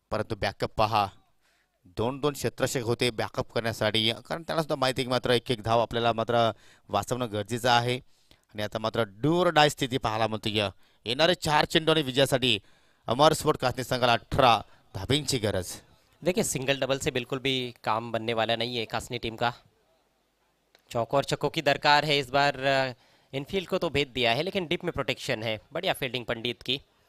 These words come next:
Speaker 2: आउटफील्ड के जो खिलाड़ी है, वो अच्छा कार्य करते हुए जय अंबिका देवरुंगपाड़ा टीम के लिए।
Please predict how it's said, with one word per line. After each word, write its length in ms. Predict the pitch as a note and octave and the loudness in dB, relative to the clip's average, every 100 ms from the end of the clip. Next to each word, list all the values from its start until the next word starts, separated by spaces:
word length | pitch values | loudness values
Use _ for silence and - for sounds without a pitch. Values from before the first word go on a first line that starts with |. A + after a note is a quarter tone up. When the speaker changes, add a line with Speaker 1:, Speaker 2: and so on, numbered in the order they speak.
| _ _ _ - | _ _ _ -4
Speaker 2:
आउटफील्ड 440 | E3+ - A#3 G#3 | -4 -4 -10 -8
के 100 | A#3+ | -6
जो 100 | G#3 | -6
खिलाड़ी 420 | - B2+ A#2 D3+ | -4 0 0 0
है, 160 | C3 A2 | -4 -4
वो 100 | A#2+ | -4
अच्छा 220 | C3 - | -4 -6
कार्य 380 | E3+ C3+ D3 E3+ | -4 0 0 0
करते 300 | C#3+ A#2 B2+ | -4 -4 -4
हुए 260 | A2 G#2 F#2+ _ _ | -4 -4 -6 _ _
जय 140 | G#2+ | -8
अंबिका 280 | A2+ A#2 A2+ | -6 -4 -4
देवरुंगपाड़ा 440 | A2 A2 A2+ G#2+ G#2+ | -4 -4 -4 -4 -4
टीम 260 | - C3 | -4 -6
के 160 | B2+ A2+ | -4 -4
लिए। 220 | A2+ F#3 | -2 -6